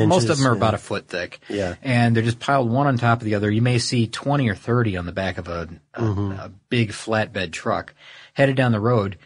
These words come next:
Speaker 1: Um, you know, they've been crushed by this, this hydraulic system that puts out three thousand pounds per square inch is what they say. That's,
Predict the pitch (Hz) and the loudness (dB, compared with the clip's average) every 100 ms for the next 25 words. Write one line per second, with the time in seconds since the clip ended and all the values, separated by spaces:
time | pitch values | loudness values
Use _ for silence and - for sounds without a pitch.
0 | _ _ _ _ - 107 107 101 98 80 | _ _ _ _ -4 -2 0 -2 -4 -6
1 | - - 120 113 107 120 - 147 143 - | -14 -4 0 2 2 0 2 0 2 0
2 | 123 110 104 - 98 - - - 113 107 | 0 0 -2 -4 -6 -6 -8 -4 -2 2
3 | 120 131 110 - 104 - 90 90 107 _ | 4 4 0 -4 -8 -8 -8 -10 -14 _
4 | - - - 107 - 135 120 120 107 101 | -20 -20 -6 -6 -2 -2 0 2 2 -2
5 | - - 147 175 - 143 135 123 120 123 | -12 -8 -4 -2 2 2 2 2 0 2
6 | 120 113 113 - - 113 98 87 85 92 | 2 2 -2 -4 0 0 0 -4 -6 -8
7 | 87 95 92 - - - 90 - 113 120 | -6 -6 -4 -6 -4 -4 -4 -2 0 0
8 | - | -2